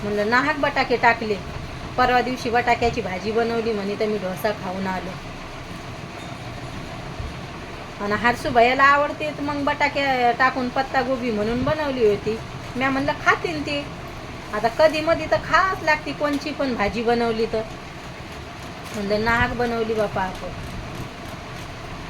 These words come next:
प्रत्येकाच्याच घरी असे भाज्याचे घराणे असते, ती एकाला एक आवडते, ते एकाला एक नाही आवडत. आणि पहिल्यानं मी पॉप पाडा जायचं, छकू दीदी म्हणे, "मम्मी, तू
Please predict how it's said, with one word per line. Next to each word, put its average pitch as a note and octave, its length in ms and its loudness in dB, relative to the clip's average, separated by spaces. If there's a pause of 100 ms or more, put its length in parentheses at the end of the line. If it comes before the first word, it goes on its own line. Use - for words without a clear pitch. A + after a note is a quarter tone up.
(540)
प्रत्येकाच्याच C#4+ 680 2
घरी A3+ 220 4
असे C4 260 4
भाज्याचे G#3+ 560 4
घराणे G#3 420 4
असते, G#3+ 300 -2
ती A3 140 2
एकाला G#3 320 2
एक G3+ 180 2
आवडते, G3+ 600 0
ते G3+ 60 0
एकाला G3 320 0
एक G3 180 -2
नाही F#3 220 -4
आवडत. F3+ 300 -6 (920)
आणि G#3+ 100 2
पहिल्यानं C#4 380 6
मी C4+ 100 4
पॉप C4+ 340 4
पाडा C4 260 8
जायचं, C4 260 2 (120)
छकू A#3+ 180 2
दीदी B3+ 240 -2
म्हणे, A3 180 0
"मम्मी, B3 260 0
तू B3+ 120 -4